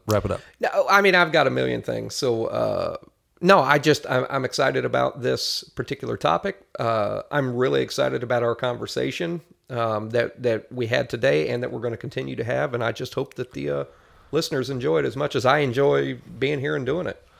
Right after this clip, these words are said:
Speaker 1: Yeah, uh, I'm excited about this series. Um, you know, and it will be just as long as it needs to be. And so, uh, and I think it's crucial. I think, I think as Christians, we need to think about being a disciple, uh,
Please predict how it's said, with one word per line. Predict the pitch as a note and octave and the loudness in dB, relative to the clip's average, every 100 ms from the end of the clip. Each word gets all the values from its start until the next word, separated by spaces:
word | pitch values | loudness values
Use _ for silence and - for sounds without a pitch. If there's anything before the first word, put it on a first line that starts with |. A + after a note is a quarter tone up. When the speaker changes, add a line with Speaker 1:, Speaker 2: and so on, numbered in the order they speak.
| - - - - - | -20 -20 -20 -20 -4
Speaker 1:
Yeah, | C#3 D#3 A#2+ - | 4 6 4 4
uh, | C#3 C3+ B2 A2+ G#2+ | 6 8 8 6 6
I'm | D#3 | 4
excited | E3 - C#3+ | 6 6 6
about | C3 C3 B2 | 6 4 4
this | A2+ | 0
series. | - C3+ C#3 C#3+ C#3 C#3 C3+ - - - - | 0 2 4 4 4 4 4 0 -8 -10 -2
Um, | G#2+ G#2 G#2 G2+ F#2+ E2+ - _ _ | 2 2 2 0 -2 -6 -18 _ _
you | A2+ | 0
know, | A#2 A2+ | 2 2
and | A2+ A2+ | 2 4
it | A#2+ B2 | 4 4
will | A#2 | 4
be | G#2+ A#2 | 6 6
just | A2 A2 | 4 2
as | G2+ | 2
long | G#2 A2 G#2+ | 4 4 4
as | F#2+ | 0
it | C3 | -2
needs | G#2 G2+ | -2 -2
to | - | -2
be. | A2 A#2 A#2 - - - - - | 0 0 -2 -8 -20 -20 -20 -10
And | G#2+ G#2 | -6 -4
so, | - A2+ A2 G#2+ G#2+ | 2 2 4 2 0
uh, | G#2+ G2+ G2 F#2+ E2+ - - - - - | 0 2 4 2 0 -10 -20 -20 -10 2
and | B2 | 4
I | |
think | D3+ F3+ | 6 6
it's | B2+ - | 4 2
crucial. | - C3 D#3 C#3+ | 4 6 6 4
I | |
think, | C#3+ A#2 G2+ - | 4 2 -2 -6
I | A2+ | 0
think | B2+ G2+ | 0 0
as | G2 | -2
Christians, | - B2+ B2+ D3+ C#3+ A#2+ | 4 4 6 4 2 2
we | A2 | 4
need | A#2+ G#2 | 4 2
to | |
think | F#2 A#2 A2 | 2 0 2
about | G2 E2+ F2+ | 0 0 2
being | G#2 A#2 | 2 4
a | A#2 | 2
disciple, | A2+ A#2+ A#2+ B2 B2+ B2 _ _ - - - - - | 2 4 4 4 2 0 _ _ -20 -20 -20 -20 -2
uh, | G#2 G2 F#2+ | 0 2 2